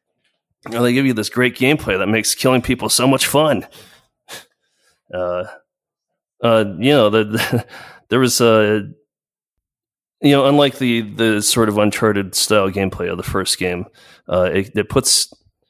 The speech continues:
it puts you in these levels that are, that are so much more open. Uh, you have so many weapons and, and, and munitions and, and such to, uh, to dispatch them with. It puts you in these, you know, these levels with,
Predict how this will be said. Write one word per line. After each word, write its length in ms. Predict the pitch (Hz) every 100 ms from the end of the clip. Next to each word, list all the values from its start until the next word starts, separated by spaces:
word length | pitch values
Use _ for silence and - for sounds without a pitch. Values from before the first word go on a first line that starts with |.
| -
it 100 | 104
puts 240 | 143 131
you 60 | 123
in 60 | 107
these 220 | 98 -
levels 300 | 107 104 -
that 80 | 90
are, 120 | 85
that 120 | 104
are 60 | 95
so 200 | - 123
much 240 | 113 -
more 220 | 98 95 -
open. 400 | 98 - 95 92 _ _ - _ -
Uh, 340 | 85 87 82 82
you 140 | 85 95
have 220 | 101 90
so 260 | - 135
many 560 | 120 110 104 98 90 - _ _ _ -
weapons 580 | 107 110 104 101 98 -
and, 380 | 87 90 85 - 87
and, 320 | 87 85 85 _ _ _ _ _ - -
and 200 | 87 85
munitions 680 | 95 104 104 - 104 92 92
and, 220 | 90 90
and 180 | 92 87
such 320 | 92 - -
to, 320 | - 87 87
uh, 200 | 85 85 -
to 220 | - 92 90 -
dispatch 480 | 104 - - 98 87
them 160 | - 85
with. 260 | 90 - - _ _ -
It 120 | 92
puts 220 | 117 -
you 60 | 101
in 60 |
these, 160 | 95 -
you 160 | 104 98 - 110
know, 120 | 104
these 240 | 87 92 -
levels 300 | 98 92 95
with, 240 | 92 -